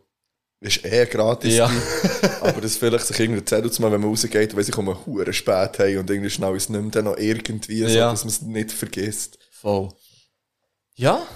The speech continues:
Speaker 2: schön, schön gewesen. Jetzt bin ich dreiunddreißig. Schönes Alter, finde ich. Ich glaub, das ist ein geiles Alter. Ich hab wieder Lego-Geschenk, oder Lego-Geschenk bekommen, was sehr
Speaker 1: Yes.
Speaker 2: altersgemäss ist, finde ich.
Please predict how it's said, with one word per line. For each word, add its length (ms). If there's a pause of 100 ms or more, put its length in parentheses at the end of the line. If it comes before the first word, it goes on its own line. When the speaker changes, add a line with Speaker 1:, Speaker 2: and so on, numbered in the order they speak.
(120)
Speaker 2:
schön, 420
schön 320
gewesen. 260
Jetzt 200
bin 100
ich 60
dreiunddreißig. 920 (1600)
Schönes 400
Alter, 320
finde 340
ich. 20
Ich 80
glaub, 200
das 280
ist 140
ein 40 (140)
geiles 220
Alter. 340
Ich 60
hab 80
wieder 160
Lego-Geschenk, 840
oder 140
Lego-Geschenk 840
bekommen, 300
was 160
sehr 160
Speaker 1:
Yes. 120
Speaker 2:
altersgemäss 840
ist, 180
finde 340
ich. 100